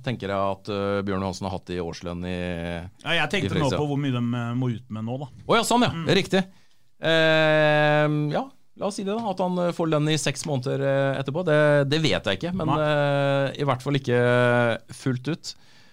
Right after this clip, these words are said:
Speaker 1: Ehm, og det er jo penger de må betale, selvfølgelig. Eh, men om de får noen til å gå inn og ta den kostnaden eller ikke, det er jeg veldig usikker på.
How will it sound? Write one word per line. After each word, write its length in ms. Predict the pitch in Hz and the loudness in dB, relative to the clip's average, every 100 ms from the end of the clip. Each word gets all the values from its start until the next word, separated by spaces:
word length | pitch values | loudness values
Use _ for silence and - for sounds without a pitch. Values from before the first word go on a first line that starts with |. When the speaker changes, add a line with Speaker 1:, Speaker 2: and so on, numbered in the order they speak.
| - - | -18 -4
Speaker 1:
Ehm, 1300 | 135 131 131 131 131 131 131 131 127 127 127 120 104 - - - - - _ - - - - _ - | 0 2 4 4 4 4 4 4 4 6 6 4 0 -12 -20 -20 -20 -20 _ -20 -20 -20 -20 _ -6
og 80 | 143 | 0
det 80 | 226 | 4
er 120 | 165 | 4
jo 60 | |
penger 220 | 139 151 120 | 4 4 4
de 60 | |
må 140 | 131 113 | 4 4
betale, 340 | 127 104 170 190 - _ | 2 0 0 -4 -14 _
selvfølgelig. 440 | - 143 131 143 185 - - | -10 -4 -2 0 -4 -6 -4
Eh, 600 | 131 131 131 131 131 131 | 0 0 2 2 2 2
men 140 | 131 | 2
om 80 | 135 | 2
de 80 | 151 | 0
får 540 | 143 - 120 123 147 143 - _ _ _ _ _ _ _ _ 156 | -2 0 2 2 2 -2 -12 _ _ _ _ _ _ _ _ -6
noen 300 | 160 113 104 | 0 0 0
til 100 | 131 | 2
å 40 | |
gå 60 | 127 | 2
inn 80 | 120 | 2
og 100 | 123 | 0
ta 380 | - 117 113 120 | -2 0 2 2
den 160 | 113 | -2
kostnaden 800 | 117 123 - 92 104 107 104 107 | -2 -6 -4 -4 -2 0 0 -2
eller 200 | - 107 | -4 -2
ikke, 260 | 110 123 220 | -4 -4 -4
det 140 | 131 143 | -2 -2
er 480 | 165 156 147 143 | 0 0 0 0
jeg 400 | 135 123 104 92 113 _ _ _ _ _ 143 | -2 -4 -4 -8 -12 _ _ _ _ _ -4
veldig 240 | 131 113 | 0 0
usikker 240 | 104 90 | -2 -2
på. 140 | 104 | -4